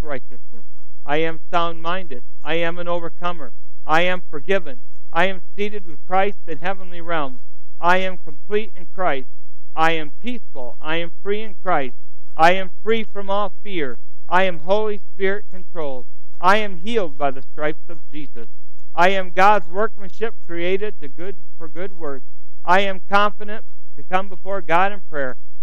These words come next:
I am able to do all things through Christ who gives me strength.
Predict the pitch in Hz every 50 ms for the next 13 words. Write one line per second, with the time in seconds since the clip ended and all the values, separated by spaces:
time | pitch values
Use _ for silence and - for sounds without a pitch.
0 | - - 214 220 240 254 208 220 220 214 202 190 190 - - 226 254 285 277 220
1 | 196 180 160 160 165 175 - - 190 196 180 208 208 214 - 180 208 226 285 320
2 | 302 - - - 220 202 185 175 165 165 165 - - - 196 180 160 - - -
3 | 214 202 180 165 151 - - - - - - - 180 180 156 175 175 160 - -
4 | 160 151 143 - - 156 143 127 -